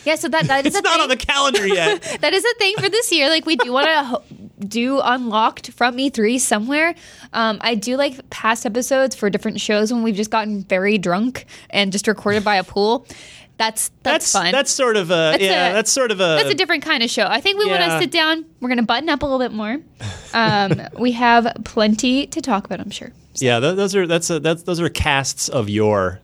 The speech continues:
Speaker 2: That's, um,
Speaker 1: Yeah.
Speaker 2: not really my style, but to each their own, certainly. But yeah, maybe, um, 'cause Sunday night I just worry that we're gonna be,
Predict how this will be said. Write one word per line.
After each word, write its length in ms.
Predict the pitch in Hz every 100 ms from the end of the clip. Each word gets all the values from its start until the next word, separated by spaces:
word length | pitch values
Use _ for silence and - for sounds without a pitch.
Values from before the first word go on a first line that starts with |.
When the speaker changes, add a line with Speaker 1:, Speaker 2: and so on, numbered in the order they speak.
| -
Speaker 2:
That's, 240 | 113 -
um, 380 | 117 101 98 95
Speaker 1:
Yeah. 340 | 247 208 185 208 -
Speaker 2:
not 140 | 208 233
really 160 | 214 180
my 220 | 165 165
style, 460 | 156 156 117 107 104
but 180 | 110 117
to 160 | 156
each 180 | 123 113
their 200 | 110 92
own, 220 | 90 82
certainly. 540 | 85 - 92 92 85 85 - - - - _
But 120 | 120
yeah, 120 | 120 123
maybe, 340 | 147 208 202
um, 260 | 180 151 135
'cause 300 | 139 151 - - - -
Sunday 380 | - - 294 285
night 180 | 196 170
I 60 | 151
just 200 | 139 -
worry 240 | 143 135
that 120 | 127
we're 120 | 127 131
gonna 140 | 120
be, 360 | 113 107 98